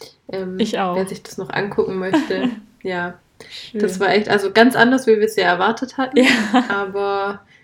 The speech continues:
Speaker 1: wir haben ja eher gedacht, glaub ich, so, also ich hab zumindest eher gedacht, so Buddy und Rollo sind so Homies.
Speaker 2: Mhm.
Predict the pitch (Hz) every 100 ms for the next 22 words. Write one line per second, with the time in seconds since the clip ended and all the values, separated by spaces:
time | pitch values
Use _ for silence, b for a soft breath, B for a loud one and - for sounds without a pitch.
0 | _ 196 196 196 202 208 208 214 214 -
1 | 202 196 214 - 202 190 185 - 196 185
2 | 226 285 - 247 233 220 190 208 208 202
3 | 220 220 - 196 190 180 190 220 185 180
4 | 175 190 226 285 311 311 294 285 285 294
5 | 277 294 302 220 220 220 220 233